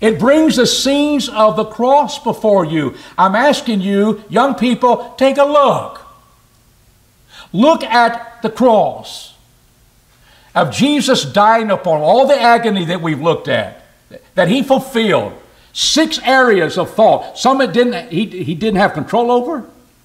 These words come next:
Some of he felt. Being gaped at, dogs around your company, "I can't get out of this, I'm gonna die."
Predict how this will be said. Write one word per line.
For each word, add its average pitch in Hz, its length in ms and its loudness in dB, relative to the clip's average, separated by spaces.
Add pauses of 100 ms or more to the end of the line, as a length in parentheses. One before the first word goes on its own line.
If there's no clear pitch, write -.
(480)
Some 226 280 -2
of 370 80 -6
he 294 100 0
felt. - 600 -6 (3000)
Being 262 320 0
gaped 233 400 0
at, 127 380 -2
dogs 220 360 2
around 202 400 0
your 170 100 -2
company, 226 340 0
"I - 40 0
can't 240 220 -2
get 202 140 0
out 214 160 4
of 185 60 -2
this, 160 120 -4
I'm 180 160 -4
gonna 202 260 -4
die." 139 420 -4